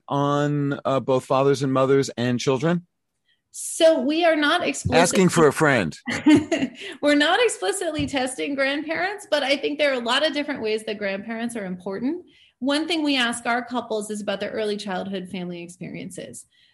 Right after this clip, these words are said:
Speaker 2: We ask them about their attachment styles. We ask them about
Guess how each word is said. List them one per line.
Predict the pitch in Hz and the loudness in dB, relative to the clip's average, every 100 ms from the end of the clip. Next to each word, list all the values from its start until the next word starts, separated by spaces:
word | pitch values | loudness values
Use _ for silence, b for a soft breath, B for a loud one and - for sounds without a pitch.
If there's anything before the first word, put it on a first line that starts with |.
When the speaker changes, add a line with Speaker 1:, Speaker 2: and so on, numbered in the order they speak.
| _ | _
Speaker 2:
We | 220 214 | 2 2
ask | 190 208 | 2 0
them | 196 | 0
about | 185 170 | -2 -2
their | 175 | -4
attachment | 170 - 240 233 247 233 202 180 | -4 -4 -4 -2 0 0 -2 -6
styles. | - 233 214 214 202 202 196 196 | -4 2 4 4 2 0 -4 -6
We | 196 - | -6 -6
ask | 185 180 180 | -4 -4 -4
them | 208 196 | -6 -6
about | 185 180 180 180 180 | -2 0 0 -2 -6